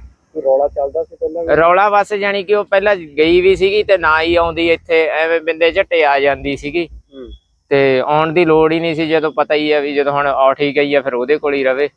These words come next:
Speaker 2: ਇੱਥੇ ਆਉਣ ਦਾ ਕੀ ਮਤਲਬ ਬਣਦਾ ਸੀਗਾ।
Speaker 1: ਹੂੰ।
Speaker 2: ਤੇ ਇੱਥੇ ਆ ਕੇ ਜਦੋਂ ਉਹਦੇ ਨਾਲ ਲੜਦੀ ਸੀਗੀ, ਆਖੇ ਮੈਂ ਸਮਾਨ ਲੈਣਾ, ਐਂ ਲੈਣਾ, ਥਾਂ ਲੈਣਾ, ਤੇ ਉਹਦਾ ਕਰਕੇ ਫਿਰ ਵੀ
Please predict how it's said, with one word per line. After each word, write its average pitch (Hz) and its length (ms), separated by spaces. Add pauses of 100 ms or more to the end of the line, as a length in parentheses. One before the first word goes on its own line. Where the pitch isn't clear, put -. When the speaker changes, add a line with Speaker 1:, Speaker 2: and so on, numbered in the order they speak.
(560)
Speaker 2:
ਇੱਥੇ 156 260
ਆਉਣ 147 240
ਦਾ 139 120
ਕੀ 135 140
ਮਤਲਬ 131 340
ਬਣਦਾ 123 340
ਸੀਗਾ। 139 280 (600)
Speaker 1:
ਹੂੰ। 117 120 (500)
Speaker 2:
ਤੇ 135 380
ਇੱਥੇ 180 260
ਆ 175 140
ਕੇ 170 160
ਜਦੋਂ 170 320
ਉਹਦੇ 175 160
ਨਾਲ 185 180
ਲੜਦੀ 147 420
ਸੀਗੀ, 165 220
ਆਖੇ 160 200
ਮੈਂ 143 180
ਸਮਾਨ 135 460
ਲੈਣਾ, 139 300 (240)
ਐਂ 135 120
ਲੈਣਾ, 131 280
ਥਾਂ 131 320
ਲੈਣਾ, 127 340 (800)
ਤੇ 117 460 (520)
ਉਹਦਾ 175 300
ਕਰਕੇ 175 380
ਫਿਰ 160 240
ਵੀ 143 500